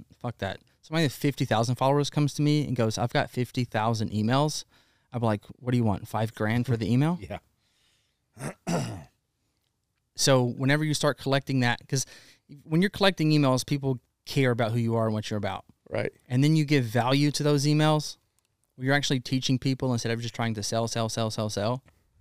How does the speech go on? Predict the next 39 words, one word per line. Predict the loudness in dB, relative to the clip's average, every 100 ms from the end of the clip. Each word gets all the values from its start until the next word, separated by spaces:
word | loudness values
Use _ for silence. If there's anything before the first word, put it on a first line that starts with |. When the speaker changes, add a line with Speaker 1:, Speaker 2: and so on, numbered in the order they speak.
| _ _ _ -6
Speaker 1:
Now | 0
you're | 2 2
building | 2 0 2 0
a | 0
list | -2 -2 0 -2
of | -4 -4
people | -6 -4 -4
that | -4 -6
love | -4 -4 -4
who | -4
you | -2 0
are | 0
and | -2
what | -4 -6
you | -8
do, | -4 -2 -2 -4 -18
Speaker 3:
Mm-hmm. | -14 -6 -6 -6
Speaker 1:
and | -4
they're | -4
constantly | -6 -8 -6 -4 -2 -2
being | 0 -2 -4
touched | -8 -8 -10 -12 -20 _ _ _ _ _ _ _ _ _ -10
and | -6 -4 -6 -10 _ -8
educated | -8 -6 -2 0 0 -2 -4
and, | -8 -10 _
and | -20 -8
taught | -2 0 -2
and | -4
all | -4
this | -2 -2
stuff, | 0 -2 -4 -20 _ -20 -20 -20 -20 -20 _ _
so | -2 0 2
that | 2 0
whenever | 0 0 0
you | -2
set | 0 0
up | 0
an |
affiliate | -4 0 0 2 0 -2